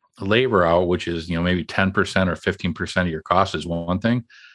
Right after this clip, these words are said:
But when you start talking about being able to sell more, where your margins might be thirty, forty, fifty percent, now you have that whole margin stream coming in instead of just the cost reduction. So rethinking how you evaluate investments, I think, is,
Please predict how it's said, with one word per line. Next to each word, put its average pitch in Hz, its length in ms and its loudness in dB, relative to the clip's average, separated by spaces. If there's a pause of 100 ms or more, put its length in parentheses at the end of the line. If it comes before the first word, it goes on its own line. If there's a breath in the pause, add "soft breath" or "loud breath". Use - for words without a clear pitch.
(180 soft breath)
But 92 80 -2
when 98 80 4
you 104 80 0
start 101 220 0
talking 98 300 2
about 87 180 2
being 92 140 0
able 80 180 -2
to - 100 -12
sell 139 240 2
more, 95 280 2
where 87 160 0
your 82 100 -2
margins 90 480 0
might 87 140 0
be 82 120 -4
thirty, 90 300 0
forty, 87 260 -2
fifty 85 320 -4
percent, 87 460 -6 (400 loud breath)
now 101 80 4
you 117 120 4
have 101 120 4
that 85 160 2
whole 90 140 0
margin 92 400 2
stream 82 320 -8
coming 82 280 -4
in 80 180 -4
instead 80 280 -4
of 78 80 -8
just 82 220 -8
the 82 60 -6
cost - 380 -6
reduction. 76 460 -10 (340)
So 95 160 0
rethinking 117 600 0
how 101 180 2
you 87 260 -2
evaluate 87 680 0 (280)
investments, 98 580 0
I 107 60 4
think, 104 160 2
is, 82 140 -4